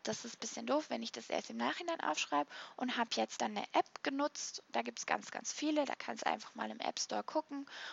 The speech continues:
und schauen, welche dir so gefällt. Äh, da, dann kannst du halt immer sofort, wenn du eine Ausgabe hast oder wenn du eine Einnahme hast, die aufschreiben, kategorisieren, um dann im Nachhinein auszuwerten. Und falls du keine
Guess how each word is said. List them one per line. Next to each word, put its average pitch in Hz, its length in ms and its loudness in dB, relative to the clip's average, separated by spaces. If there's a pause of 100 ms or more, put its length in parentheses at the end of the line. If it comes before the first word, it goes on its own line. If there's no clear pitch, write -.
(140)
und 220 300 -2
schauen, 226 560 4
welche 208 260 4
dir 208 180 0
so 220 140 -4
gefällt. 294 560 4 (720)
Äh, 220 300 2 (100)
da, 233 160 4 (320)
dann 214 180 4
kannst 220 320 0
du 226 100 2
halt 226 220 4
immer 262 480 4
sofort, - 640 2
wenn 240 220 2
du 240 60 -2
eine 226 180 0
Ausgabe 247 500 2
hast - 200 2
oder 220 180 0
wenn 220 140 -2
du 220 60 -2
eine 214 180 2
Einnahme 233 420 2
hast, 294 300 -2
die - 100 -4
aufschreiben, 285 580 4 (360)
kategorisieren, 262 960 4 (100)
um 247 220 2
dann 240 160 6
im 214 140 -4
Nachhinein 214 580 2
auszuwerten. 202 800 0 (640)
Und 233 140 -2
falls 233 280 6
du - 80 -6
keine - 300 -2